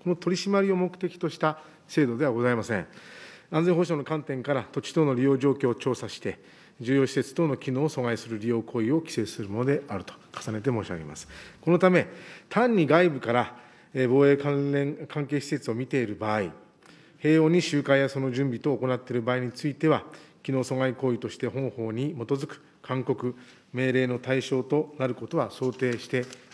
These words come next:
いません。えー、ご指摘のあった基地反対運動、えー、これは一般に道路や公園のような公共の土地で行われる場合があると承知しておりますけれども、そうした運動に参加している方々は、自らが所有や、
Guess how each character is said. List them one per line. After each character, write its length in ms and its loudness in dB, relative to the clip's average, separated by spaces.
い 60 -2
ま 100 4
せ 140 0
ん。 60 -6
え 200 2
ー、 40 2
ご 60 2
指 220 -2
摘 0 -
の 100 4
あ 20 6
っ 80 -10
た 160 2
基 180 -12
地 120 -4
反 160 -4
対 160 2
運 180 0
動、 180 0
え 80 -6
ー、 40 -4
こ 80 -4
れ 80 0
は 160 4
一 100 -4
般 220 0
に 180 0
道 120 10
路 120 8
や 160 2
公 180 2
園 100 4
の 60 2
よ 100 6
う 40 4
な 80 0
公 240 2
共 180 4
の 80 2
土 120 -4
地 100 -4
で 120 4
行 140 -2
わ 120 4
れ 60 2
る 120 2
場 180 4
合 100 2
が 260 0
あ 80 -4
る 120 2
と 100 -14
承 200 -2
知 120 -10
し 60 -14
て 80 -4
お 80 0
り 80 -2
ま 100 -4
す 80 -16
け 100 -4
れ 60 -2
ど 100 -4
も、 180 -8
そ 220 2
う 60 6
し 60 -8
た 100 2
運 180 2
動 80 4
に 100 2
参 220 0
加 160 0
し 80 -12
て 80 0
い 20 0
る 60 -2
方 200 -2
々 220 0
は、 160 -10
自 220 0
ら 200 2
が 120 -2
所 160 -2
有 260 2
や、 180 2